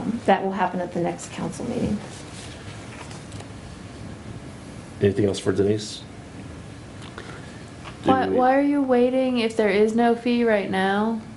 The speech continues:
Speaker 3: Shouldn't it be?
Speaker 1: There
Speaker 3: Uh,
Speaker 1: is no, there is no, nothing. I mean, we don't.
Speaker 3: There's nothing, there
Speaker 1: There's
Speaker 3: isn't an application yet.
Speaker 1: There's, the application that I have,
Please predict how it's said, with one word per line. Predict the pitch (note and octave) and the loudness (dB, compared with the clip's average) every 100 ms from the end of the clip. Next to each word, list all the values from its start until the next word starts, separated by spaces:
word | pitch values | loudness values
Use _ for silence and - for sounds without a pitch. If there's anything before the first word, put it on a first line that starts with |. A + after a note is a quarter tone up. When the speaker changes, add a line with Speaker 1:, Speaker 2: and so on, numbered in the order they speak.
| - - | -14 0
Speaker 3:
Shouldn't | G#3 F#3+ | 2 4
it | F#3+ F3+ - | 2 0 2
be? | F#3+ F#3 F#3 F#3+ - - - - - - | 4 4 4 0 -6 -16 -16 -16 -14 2
Speaker 1:
There | G#3 | 4
Speaker 3:
Uh, | G3 | 6
Speaker 1:
is | G3+ A3+ | 4 2
no, | G#3 G3 - - - | 0 0 -4 -14 -2
there | A3+ G#3 | 2 4
is | G3+ | 6
no, | G#3 G3 F#3+ - - | 4 4 2 -2 -6
nothing. | G#3 G3+ - - F#3 - - | -2 0 0 -4 -6 -6 0
I | |
mean, | F#3 F#3 F#3 | 2 4 4
we | - | 4
don't. | F#3 | 4
Speaker 3:
There's | G3+ G3 G3 | 6 6 4
nothing, | G3+ F#3+ F#3+ F#3 E3 F#3+ | 6 4 4 2 4 4
there | G3+ G3+ | 4 4
Speaker 1:
There's | - A#3 A3 | 4 4 6
Speaker 3:
isn't | A3 G3 - - | 4 2 -2 4
an | F3 F#3 | 4 6
application | E3+ E3+ E3+ E3+ F3 F3 - A#1 | 2 2 2 4 4 2 -4 -4
yet. | C2 G1+ - - - - | -2 -4 -6 -12 -16 -4
Speaker 1:
There's, | G#3+ A3+ A3+ B3 G3+ | 2 4 4 2 0
the | - B3+ - | 0 4 4
application | A#3+ C#4+ F4+ - C#4+ C#4 E4+ D#4 | 4 0 -4 2 2 2 2 2
that | A3 | 4
I | A3 A#3 | 6 4
have, | A#3+ G#3+ D#3 - | 2 0 -2 -4